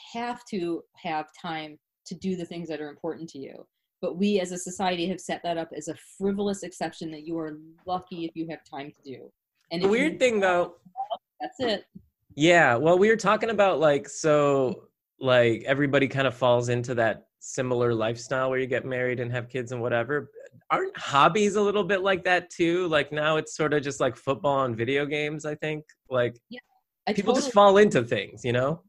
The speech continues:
Speaker 1: Yeah, I mean, it's way easier if you're already, like, vegging out in front of the T V to start playing a video game than it is to turn the T V off, you know, go downstairs, blow the dust off your guitar and start playing it,
Speaker 2: Yeah,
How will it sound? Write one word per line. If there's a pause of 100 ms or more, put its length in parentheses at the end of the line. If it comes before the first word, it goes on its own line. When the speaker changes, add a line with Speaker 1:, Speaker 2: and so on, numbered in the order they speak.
(800)
Speaker 1:
Yeah,
I
mean,
it's
way
easier
if
you're
already, (280)
like,
vegging
out
in
front
of
the
T
V
to
start
playing
a
video
game (240)
than
it
is
to
turn
the
T
V
off, (340)
you
know,
go
downstairs,
blow
the
dust
off
your
guitar
and
start
playing
it,
Speaker 2:
Yeah,